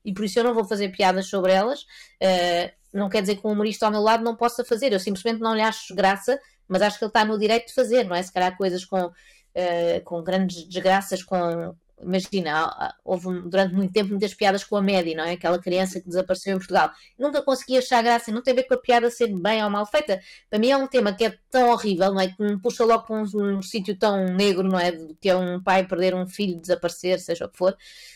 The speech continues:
eh, que depois tenho dificuldade em rir. Assumo que é um limite meu.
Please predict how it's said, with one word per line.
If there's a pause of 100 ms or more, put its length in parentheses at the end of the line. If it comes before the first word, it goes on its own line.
(120)
eh, (200)
que
depois
tenho
dificuldade
em
rir. (100)
Assumo
que
é
um
limite
meu.